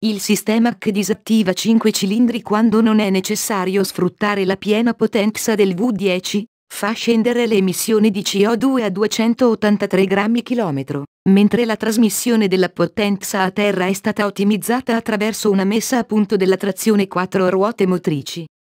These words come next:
per un comportamento nella guida stradale più neutro. Oh, novità anche dal punto di vista delle individualizzazioni. Il programma Lamborghini Ad Personam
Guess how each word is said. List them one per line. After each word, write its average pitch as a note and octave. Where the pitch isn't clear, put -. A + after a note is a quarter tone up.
per G#3
un G#3+
comportamento G3+
nella A3
guida A#3
stradale G3
più G3+
neutro. F#3+
Oh, F#3
novità A3
anche B3+
dal A#3+
punto A#3
di G#3+
vista G#3+
delle F#3+
individualizzazioni. F3+
Il B3+
programma B3
Lamborghini G3+
Ad A#3
Personam F3+